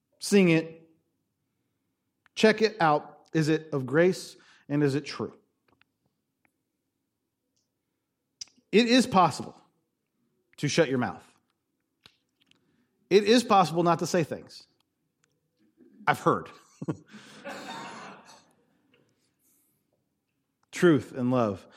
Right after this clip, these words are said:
And finally, prayer. Psalm sixteen, eight through nine.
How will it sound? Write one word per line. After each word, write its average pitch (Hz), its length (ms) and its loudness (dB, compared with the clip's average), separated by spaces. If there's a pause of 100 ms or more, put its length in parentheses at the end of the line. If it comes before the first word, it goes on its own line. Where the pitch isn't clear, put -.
(240)
And 139 120 -4
finally, 156 640 2 (1080)
prayer. 135 420 0 (1300)
Psalm 156 440 2
sixteen, 147 520 -2
eight 139 320 -2 (280)
through 131 120 -2
nine. 120 300 0